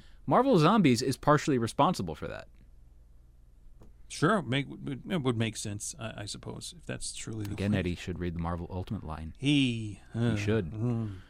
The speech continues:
Speaker 1: You can always
Speaker 2: You know
Speaker 1: get,
Speaker 2: what?
Speaker 1: you can
Speaker 2: That
Speaker 1: always
Speaker 2: would
Speaker 1: buy the
Speaker 2: be
Speaker 1: trades 'cause you can't buy the Spider-Man number one.
Speaker 2: But that'll be the ultimate because it'll be the end of my reading when I get through the thousands that I have that have gone on by since
Speaker 1: So, Eddie, when
Speaker 2: many
Speaker 1: are you gonna,
Speaker 2: years ago.
Speaker 1: are you gonna read Toxic Crusaders?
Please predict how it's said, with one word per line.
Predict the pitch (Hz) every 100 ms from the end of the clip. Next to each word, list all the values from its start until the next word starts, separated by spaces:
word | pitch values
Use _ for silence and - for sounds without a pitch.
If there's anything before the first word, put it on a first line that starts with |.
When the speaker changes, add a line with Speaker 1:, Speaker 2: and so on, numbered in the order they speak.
| - - - - -
Speaker 1:
You | 104
can |
always | 117 127
Speaker 2:
You | 156
know | 170
Speaker 1:
get, |
Speaker 2:
what? | 202
Speaker 1:
you | 113
can |
Speaker 2:
That | -
Speaker 1:
always | -
Speaker 2:
would | -
Speaker 1:
buy | -
the | 165
Speaker 2:
be |
Speaker 1:
trades | 143 175 123
'cause | 101
you | 92
can't | 110 107
buy | 110
the | 110
Spider-Man | 98 - 107 110 110
number | 110 101
one. | 123 127 110
Speaker 2:
But | 127
that'll | 143 170
be | 156 156
the | 135 131
ultimate | 117 117 110 110
because | 117 - 120 110
it'll | 120
be | 110 127
the | 127 139
end | 175 160 143
of | - 135 110
my | 117 113
reading | 110 120 117 110
when | 110 120
I | 120
get | 123 135
through | 139
the | 120
thousands | 113 123 123 107 107
that | 110 110
I |
have | 113 113 107
that | 120
have | 113 104
gone | 131 120 123
on | 131 120 110
by | 117 113
since | - 127 107
Speaker 1:
So, | - - - - 113 120
Eddie, | 117
when | 107 117
Speaker 2:
many |
Speaker 1:
are |
you | 120
gonna, | 123
Speaker 2:
years | 110
ago. | 120 117
Speaker 1:
are | 107
you | 110
gonna |
read | 110 110
Toxic | 113 - 113
Crusaders? | - 110 120 127 123 - -